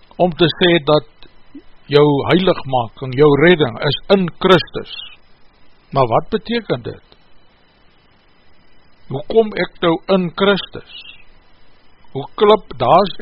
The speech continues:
ek kan nie iemand na Jesus toe neem en vir hom sê, "Daar staan hy, nou moet jy in hom inklim nie," want, eh, verstaan nie, dis anders, die terme en terminologie, wanneer dit kom by die Nuwe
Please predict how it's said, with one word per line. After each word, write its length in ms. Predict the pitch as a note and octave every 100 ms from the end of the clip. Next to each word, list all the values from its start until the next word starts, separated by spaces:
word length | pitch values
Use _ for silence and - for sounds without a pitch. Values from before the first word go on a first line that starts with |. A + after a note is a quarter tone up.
| D#3
ek 80 | -
kan 120 | G3
nie 460 | G#3+ G3 F3 F3+ -
iemand 280 | F3+ F3+ -
na 80 | G#3+
Jesus 440 | C3+ D#3+ E3 E3 -
toe 120 | E3+ - D#3+ -
neem 340 | B2+ D#3 D#3+ C#3 - - - - - - -
en 240 | D3+ D3+ C3
vir 100 | F3
hom 120 | D3+ C3
sê, 160 | E3+
"Daar 300 | B2 G#2 D3 -
staan 220 | - D#3
hy, 40 | D#3+
nou 140 | C3+ D3+
moet 180 | D#3
jy 100 | C3+ - F#3+
in 80 | D#3
hom 160 | C#3 F3 A3
inklim 500 | F#3+ E3+ D#3 C#3 A#2
nie," 160 | B2+ D#3
want, 260 | D#3+ D#3 - -
eh, 380 | - - - F2 - -
verstaan 360 | E3 D3 A#2 D#3
nie, 120 | G3
dis 240 | D3 E3+ - -
anders, 320 | A#3 B3+ E3 -
die 140 | D3 -
terme 480 | A3+ A3+ G#3 G#3
en 100 | E3
terminologie, 840 | C#3 F3+ E3+ F3 E3 C#3+ - G#3 F#3+ - _ - - - - - -
wanneer 480 | - C3 C#3+ F3 G3
dit 220 | E3 D#3+ -
kom 260 | G3+ G3+
by 80 | F3+
die 120 | D#3
Nuwe 260 | C#3 D3+